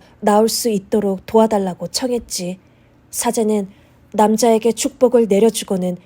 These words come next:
제 갈 길을 가버렸어. 몇 시간 후 의사가 나타났지. 도움을 청했지만 의사는 멀리서 남자의 긁힌 상처를 보고는 처방전을 주면서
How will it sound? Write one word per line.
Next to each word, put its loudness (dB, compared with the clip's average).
제 0
갈 -6
길을 -2
가버렸어. -6
몇 4
시간 -2
후 -4
의사가 0
나타났지. -8
도움을 2
청했지만 -6
의사는 0
멀리서 0
남자의 2
긁힌 -2
상처를 -4
보고는 -4
처방전을 0
주면서 -6